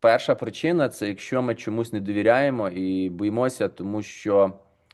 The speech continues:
а, думаємо, що хтось нас може образити,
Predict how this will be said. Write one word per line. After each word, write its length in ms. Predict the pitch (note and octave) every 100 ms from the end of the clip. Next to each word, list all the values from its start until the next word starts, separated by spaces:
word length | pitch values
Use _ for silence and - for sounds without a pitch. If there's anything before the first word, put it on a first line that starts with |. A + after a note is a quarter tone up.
| _ _ _ _ _ _ _
а, 260 | F2 F2
думаємо, 680 | F#2 A#2+ A2+ G2 F#2 F2+ F2 - _ _ _
що 200 | - F#2+
хтось 280 | - A2+ -
нас 180 | G2 G#2
може 360 | G2 F#2 F2+
образити, 960 | E2+ F2+ A2+ B2 A#2+ A#2 - F2+ -